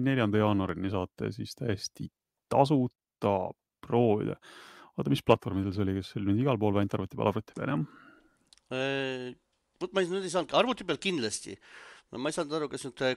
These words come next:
Speaker 2: konsoolidel on ta lihtsalt soodukana või oli ta konsoolidel ka tasuta. Ma ei jõudnud ära kontrollida, et kumb, et kas, kas oli konsoolidele ka sai tasuta. Aga arvuti peal on kindlasti tasuta hetkel kuni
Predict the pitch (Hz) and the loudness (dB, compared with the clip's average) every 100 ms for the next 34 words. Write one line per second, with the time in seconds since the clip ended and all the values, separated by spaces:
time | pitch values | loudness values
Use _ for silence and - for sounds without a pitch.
0 | - 139 - 185 175 135 120 123 123 113 | 0 -2 -2 -2 -2 -4 -4 -4 -4 -6
1 | 120 156 233 - 214 185 - 196 170 147 | -6 -6 -6 -2 -2 -2 0 0 -2 -6
2 | - 143 139 131 135 135 151 135 120 - | -6 -4 -2 -4 -6 -6 -6 -6 -8 -8
3 | 131 - 160 139 - 123 123 120 120 - | -8 -6 -4 -4 -6 -12 -10 -10 -10 -16
4 | _ _ _ - 139 123 110 - 110 113 | _ _ _ -6 -4 -4 -8 -10 -10 -8
5 | 113 143 135 113 120 104 98 - 117 101 | -4 -2 -2 -2 -4 -4 -8 -8 -6 -6
6 | 92 92 - 117 113 - - _ _ _ | -8 -14 -14 -12 -12 -14 -20 _ _ _
7 | _ - 110 - 123 - - - 113 - | _ -20 -20 -16 -14 -12 -12 -14 -14 -8
8 | 160 156 117 107 131 110 98 104 110 110 | -6 -4 -4 -4 -4 -4 -6 -8 -8 -8
9 | 104 - - - - - - 107 101 - | -12 -16 -18 -18 -18 -20 -14 -12 -12 -14
10 | - _ - 113 139 208 190 143 127 123 | -20 _ -8 4 4 4 0 -4 -2 0
11 | 117 156 107 - 82 101 98 - - 98 | 0 -2 -2 -6 -10 -8 -8 -12 -18 -20
12 | - 101 - 98 104 | -16 -14 -12 -10 -8